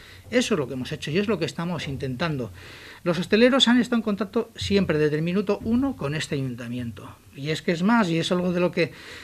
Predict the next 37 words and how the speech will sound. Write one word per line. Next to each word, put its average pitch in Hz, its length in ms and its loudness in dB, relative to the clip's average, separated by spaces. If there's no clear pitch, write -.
nos 147 240 -2
ha 202 120 4
chocado, 160 300 -2
a 139 40 0
mí 156 460 0
personalmente 165 560 0
me 170 100 0
ha 196 80 0
chocado 170 400 2
después 143 240 -4
de 135 80 -4
lo 127 100 -2
que 127 80 -8
he - 20 -6
visto 123 240 -8
ayer. 170 280 -2
El 139 80 -6
pasado 202 420 4
día 214 300 4
trece 214 400 0
de 254 280 -2
este 175 260 0
mes, 247 240 4
cuando 139 340 -2
entró 139 220 0
Portugalete 180 840 0
en 135 160 -4
zona 160 300 0
roja 180 400 0
por 143 120 -2
los 127 140 -2
datos 156 320 -2
que, 113 800 -6
que, 139 180 -6
que 147 120 0
se 160 160 -2
daban, 208 360 2